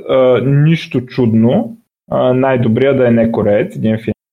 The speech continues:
който се казва Серал. На последния такъв ивент, който, за съжаление, беше по-кратък, той го спечели. В смисъл, а,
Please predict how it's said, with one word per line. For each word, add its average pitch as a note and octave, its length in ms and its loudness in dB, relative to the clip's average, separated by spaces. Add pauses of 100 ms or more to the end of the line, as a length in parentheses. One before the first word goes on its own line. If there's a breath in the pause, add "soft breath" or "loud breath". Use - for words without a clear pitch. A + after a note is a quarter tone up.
(260)
който G#2 160 -4
се - 60 -20
казва G#2 240 -2
Серал. B2+ 460 0
На A#2 140 -2
последния C3+ 380 -2
такъв B2 280 -6
ивент, B2+ 280 -2
който, B2 220 -2
за B2 80 -8
съжаление, A#2 360 0
беше A2+ 260 0
по-кратък, B2 460 -4
той A#2 140 0
го A#2 80 0
спечели. A2+ 520 -6 (220 loud breath)
В - 40 -20
смисъл, C#3 300 0
а, A2 300 0